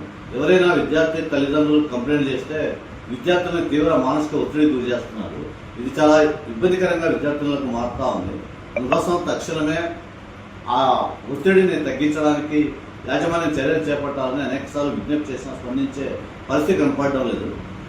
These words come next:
పైగా విద్యార్థులను తల్లిదండ్రులు కూడా బెదిరించే పరిస్థితి అక్కడ కొనసాగుతూ ఉంది. ఇప్పటికే చాలాసార్లు అధికార యంత్రాంగం వెళ్ళి అక్కడికి పరిశీలన చేస్తే నిన్న వెళ్ళినటువంటి ఘటన, వీళ్ళేమో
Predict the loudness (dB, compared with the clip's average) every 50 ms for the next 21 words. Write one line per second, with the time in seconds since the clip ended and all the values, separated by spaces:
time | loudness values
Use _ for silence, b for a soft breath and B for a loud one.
0 | -4 0 2 4 4 4 4 4 4 4 6 6 6 6 4 0 0 -2 0 2
1 | 2 4 4 4 4 4 4 2 2 2 2 4 4 4 4 2 2 2 0 0
2 | -2 -2 -2 -2 -4 -6 -8 -10 -12 -12 -4 -2 0 0 0 0 -2 -2 0 0
3 | 0 0 0 -2 -4 -4 -6 -4 -4 -4 -4 -4 -4 -4 -4 -4 -6 -6 -8 -8
4 | -10 -10 -10 -12 -12 -14 -10 -8 -6 0 2 2 4 4 6 6 6 6 6 4
5 | 2 2 2 0 0 0 0 2 2 2 2 0 0 -2 -4 -6 -4 -4 -2 0
6 | 2 4 4 6 4 4 4 2 0 2 2 2 2 0 0 -4 -8 -14 -12 -6
7 | 0 2 4 6 6 6 4 4 4 2 2 0 -2 -2 0 2 4 4 4 4
8 | 0 -4 -6 -6 -6 -6 -6 -8 -12 -14 -16 -16 -16 -16 -10 -4 -2 0 2 2
9 | 2 4 4 6 6 6 6 6 4 4 4 4 2 2 2 2 2 2 2 2
10 | 2 0 0 -2 -6 -12 -14 -16 -16 -14 -12 -6 -4 -2 0 2 4 4 4 4
11 | 2 0 -2 -6 -10 -14 -16 -16 -16 -18 -18 -12 -2 2 4 6 8 8 8 8
12 | 6 6 4 4 2 0